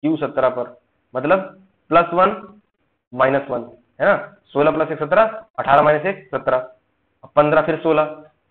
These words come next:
ये है, क्या किया गया है, प्लस वन माइनस वन, फिर प्लस वन, ठीक है।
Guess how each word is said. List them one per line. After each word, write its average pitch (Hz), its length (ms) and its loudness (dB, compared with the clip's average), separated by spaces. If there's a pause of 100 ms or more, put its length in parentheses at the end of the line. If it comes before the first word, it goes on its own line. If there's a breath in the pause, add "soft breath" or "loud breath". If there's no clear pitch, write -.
(160)
ये 135 120 -2
है, 165 160 -2 (260)
क्या 165 120 0
किया 170 180 0
गया 165 160 -2
है, 196 60 -2 (240)
प्लस 160 220 2
वन 196 400 -4 (300)
माइनस 131 400 -2
वन, 110 120 -8 (600)
फिर 175 180 -2
प्लस 147 240 0
वन, 113 160 -10 (920)
ठीक 147 120 -4
है। 220 80 -2